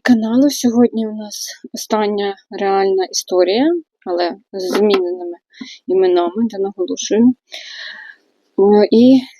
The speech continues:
що в нас сьогодні за історія? Сьогодні, е,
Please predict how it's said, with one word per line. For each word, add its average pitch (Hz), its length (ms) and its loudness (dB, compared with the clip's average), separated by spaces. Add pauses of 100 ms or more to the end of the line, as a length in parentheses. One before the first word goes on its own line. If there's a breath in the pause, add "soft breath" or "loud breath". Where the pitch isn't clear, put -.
(240)
що 233 140 0
в 240 40 2
нас 220 180 0
сьогодні 202 280 -2
за 196 140 -2
історія? 160 540 -4 (1300 loud breath)
Сьогодні, 226 680 2
е, 214 60 -12